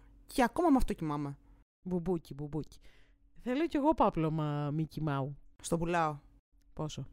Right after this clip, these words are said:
Speaker 1: Πεντακόσια ευρώ είναι vintage.
Speaker 2: Ναι, οκ, δεν θα αποκτήσω πάπλωμα Mickey Mouse.
Speaker 1: Είναι είκοσι πέντε ετίας. Δεν θα ξαναβρεις τέτοιο πράγμα, σκέψου το.
Speaker 2: Δεν θα ξαναβρω και νεφρό αν στο πουλήσω, ωστόσο.
Speaker 1: Τόσο κάνει το νεφρό σου, πολύ φτηνό είναι.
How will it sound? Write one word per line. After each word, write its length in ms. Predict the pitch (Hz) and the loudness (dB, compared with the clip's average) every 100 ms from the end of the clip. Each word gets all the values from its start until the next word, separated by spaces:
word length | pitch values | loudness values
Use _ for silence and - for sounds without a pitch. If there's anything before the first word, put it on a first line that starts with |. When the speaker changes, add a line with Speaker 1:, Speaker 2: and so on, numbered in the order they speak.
| - | -2
Speaker 1:
Πεντακόσια 540 | 180 160 160 170 - | 0 0 0 -2 -2
ευρώ 180 | 156 160 | -4 -2
είναι 160 | 165 165 | 0 0
vintage. 380 | 160 147 143 - - - _ _ _ _ _ - - - - - - | -2 -4 -8 -12 -20 -20 _ _ _ _ _ -20 -20 -20 -20 -14 0
Speaker 2:
Ναι, 200 | 247 262 | 6 6
οκ, 120 | 277 | 6
δεν 320 | 247 240 302 | 4 4 4
θα 80 | 277 | 4
αποκτήσω 440 | 214 - 165 180 | 2 -4 -6 -8
πάπλωμα 400 | - 143 143 143 | -6 -6 -4 -4
Mickey 380 | 147 147 - 143 | -4 -6 -6 -6
Mouse. 200 | 127 127 - - - - 466 | -4 -4 -8 -18 -20 -10 -4
Speaker 1:
Είναι 80 | |
είκοσι 220 | 466 403 - | 2 2 4
πέντε 220 | 277 320 | 6 8
ετίας. 580 | - 453 240 156 - - - | 10 10 10 8 2 -10 -6
Δεν 120 | - 427 | 4 6
θα 60 | |
ξαναβρεις 380 | 415 294 180 170 | 6 4 4 0
τέτοιο 180 | 185 175 | -2 0
πράγμα, 340 | 170 160 180 | 0 0 -2
σκέψου 260 | - 339 - | -4 -10 -12
το. 120 | - - - - - _ _ _ _ _ _ _ _ 208 | -18 -18 -20 -20 -20 _ _ _ _ _ _ _ _ -14
Speaker 2:
Δεν 260 | 220 330 | 0 2
θα 120 | 339 359 | 2 0
ξαναβρω 420 | 370 320 294 359 | 2 4 4 4
και 120 | 359 | 4
νεφρό 280 | 339 - 370 | 2 4 2
αν 160 | 208 | 2
στο 160 | 175 165 | 0 -2
πουλήσω, 420 | 147 151 151 156 | -2 -4 -4 -4
ωστόσο. 440 | 147 151 143 - 131 - - - | -4 -4 -4 -6 -12 -16 -20 0
Speaker 1:
Τόσο 260 | 180 220 214 | 2 4 2
κάνει 160 | 214 | 2
το 100 | 220 | 2
νεφρό 320 | 226 - 156 | 2 2 -2
σου, 240 | 151 180 165 | -2 -2 0
πολύ 160 | - 247 | 0 0
φτηνό 280 | 262 247 | -2 0
είναι. 200 | 214 139 | 0 -4